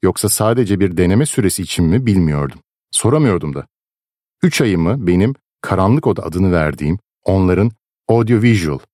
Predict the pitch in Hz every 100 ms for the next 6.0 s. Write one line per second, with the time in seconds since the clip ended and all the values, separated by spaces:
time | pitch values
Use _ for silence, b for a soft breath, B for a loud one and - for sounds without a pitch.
0 | _ - 95 98 - 120 107 - - 107
1 | 104 101 76 - - 82 78 80 78 82
2 | 117 101 90 87 73 - 73 - - _
3 | _ _ _ _ _ - 110 175 160 110
4 | 101 - 95 98 113 139 104 104 90 -
5 | 85 87 82 - 82 85 80 73 80